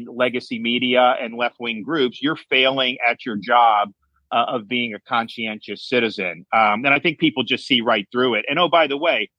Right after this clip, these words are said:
have any of these travel advisories, 'cause they've been doing this for, for a while, these left-wing groups, have any of them worked? Well, we're the number one state for net in-migration and have been every year since I've been governor.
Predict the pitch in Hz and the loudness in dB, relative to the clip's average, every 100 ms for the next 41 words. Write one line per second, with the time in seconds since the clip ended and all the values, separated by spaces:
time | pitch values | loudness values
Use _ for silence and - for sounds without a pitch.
0 | _ 127 143 180 180 147 123 - 135 143 | _ -4 -2 -2 -2 -2 -4 0 2 2
1 | 160 156 143 151 160 160 156 151 165 220 | 0 -6 -2 -2 -2 -6 -8 -8 -4 -4
2 | 202 117 131 135 123 110 - 123 113 120 | -2 -4 -2 0 -2 -6 -8 -10 -6 -4
3 | 110 110 123 120 107 107 104 - 110 - | -2 4 6 6 2 0 -4 -2 -2 -2
4 | 110 107 110 107 - _ _ - 127 151 | -6 -4 -4 -4 -6 _ _ 0 4 4
5 | 180 135 120 113 127 165 - _ - 190 | 4 0 -2 -2 2 2 0 _ 0 2
6 | 202 196 _ _ 143 190 180 139 185 220 | 0 -4 _ _ -6 -4 -4 -4 -4 -2
7 | 214 160 165 160 - 151 139 127 - 117 | -4 -2 -6 -8 -12 -6 -6 -6 -10 -6
8 | 123 139 - 135 139 117 104 110 104 - | -2 -2 -2 -6 0 0 0 -6 -6 -8
9 | 110 110 123 135 117 123 120 127 123 120 | -10 -2 2 2 2 0 0 -2 -2 0
10 | 117 117 - 110 117 110 101 95 117 120 | 0 0 -4 -2 0 0 -2 0 2 2
11 | 107 101 | 0 -4